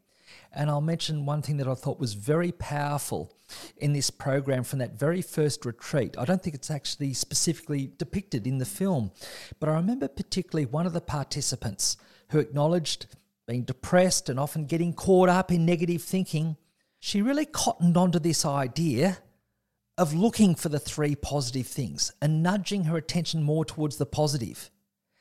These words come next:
And you could see that filtering through more, like, say, in an afternoon session. And then maybe, like, the next day, and you thought, "Hey, this person, she's really cottoning onto this idea. She's really working at trying to see that silver lining, that positive aspect."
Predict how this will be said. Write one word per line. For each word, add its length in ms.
And 140
you 60
could 160
see 200
that 220
filtering 420
through 340
more, 360
like, 220
say, 240
in 80
an 140
afternoon 640
session. 480
And 100
then 140
maybe, 580
like, 160
the 60
next 340
day, 440
and 100
you 60
thought, 260
"Hey, 320
this 160
person, 400
she's 300
really 180
cottoning 520
onto 220
this 220
idea. 440
She's 260
really 220
working 560
at 160
trying 280
to 60
see 240
that 180
silver 300
lining, 460
that 180
positive 380
aspect." 600